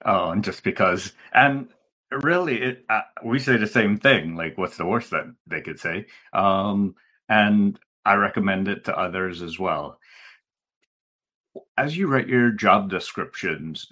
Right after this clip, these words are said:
do you work, do you work with talent to kinda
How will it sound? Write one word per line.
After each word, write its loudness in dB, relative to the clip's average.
do 0
you 6
work, 0
do 0
you 6
work -4
with -2
talent 0
to -4
kinda -4